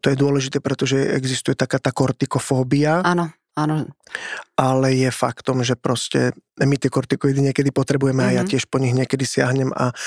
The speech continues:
Speaker 1: a je to úplne normálne a prirodzené. Čiže najčastejšie, a s tým sme sa stretli určite všetci,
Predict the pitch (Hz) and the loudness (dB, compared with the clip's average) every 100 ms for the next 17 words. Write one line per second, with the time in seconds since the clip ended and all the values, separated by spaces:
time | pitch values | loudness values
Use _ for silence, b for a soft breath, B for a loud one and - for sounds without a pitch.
0 | B B 135 127 127 123 - 127 127 135 | B B 0 0 2 0 0 0 0 2
1 | 139 143 147 - - 151 - 135 - 143 | 2 2 0 0 0 0 0 -2 0 0
2 | 143 B B B B - 175 202 208 - | 0 B B B B 0 2 2 -2 -2
3 | 156 135 - - 190 202 - 139 - 156 | 0 0 0 2 2 0 -2 -4 -2 -2
4 | 160 147 147 - 151 - 143 139 147 143 | -2 -4 -4 -2 -2 0 0 0 -2 0
5 | - 147 156 | 0 0 -2